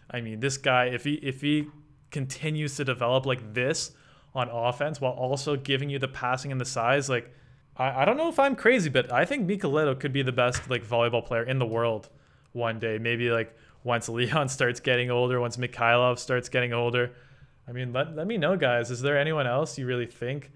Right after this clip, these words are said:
that has the same level of potential as Micheletto? Maybe, maybe I'm jumping out ahead here, but he, he has been, like, Italy's, one of Italy's best players, and he's still a teenager, and he already looks twice as good as he was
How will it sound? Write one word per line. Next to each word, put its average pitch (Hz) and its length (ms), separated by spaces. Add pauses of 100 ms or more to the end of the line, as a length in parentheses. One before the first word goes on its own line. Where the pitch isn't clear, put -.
(420)
that 131 160
has 127 260
the 123 80
same 127 220
level 120 220
of 110 60
potential 139 440
as 175 80
Micheletto? 190 440
Maybe, 175 240
maybe 214 380
I'm 151 440 (120)
jumping 151 340
out 127 120
ahead 135 240
here, 113 240
but 104 260 (180)
he, 156 280
he 151 80
has 147 180
been, 127 300 (400)
like, 123 240 (520)
Italy's, 165 440
one 139 140
of 143 80
Italy's 139 300
best 131 400
players, 123 380
and 120 180
he's 120 100
still 135 200
a 131 60
teenager, 127 400
and 127 220
he 135 60
already 131 260
looks 123 400
twice 131 320
as 131 100
good 131 140
as 123 100
he 120 100
was 113 360